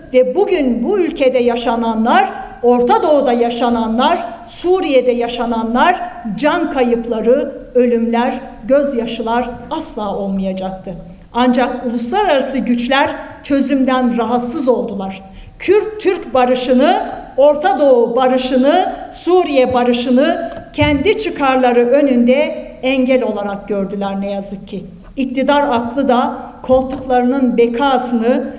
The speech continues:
çözümsüzlükte ve tecritte gördü. Biz de buna tanıklık ettik. Devlet aklı, devletin ve cumhuriyetin demokratikleşmesinden korktu değerli arkadaşlar. Tekçi rejimi kurmak için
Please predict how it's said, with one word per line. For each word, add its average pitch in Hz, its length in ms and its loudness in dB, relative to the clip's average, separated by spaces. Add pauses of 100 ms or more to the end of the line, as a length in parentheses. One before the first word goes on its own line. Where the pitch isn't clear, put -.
(140)
çözümsüzlükte 240 960 0
ve 233 340 -2 (140)
tecritte 233 840 -2
gördü. 214 640 -2
Biz 240 240 -2
de 202 160 -4
buna 208 300 -10 (100)
tanıklık 208 460 -6
ettik. - 400 -12 (340)
Devlet 285 500 2
aklı, 269 520 0 (220)
devletin 294 680 0
ve 302 140 2
cumhuriyetin 269 760 2
demokratikleşmesinden 240 1500 0
korktu 226 380 -2
değerli 196 320 -4
arkadaşlar. 196 760 -10 (340)
Tekçi 285 400 0
rejimi 269 480 0
kurmak 285 360 0
için 311 480 -2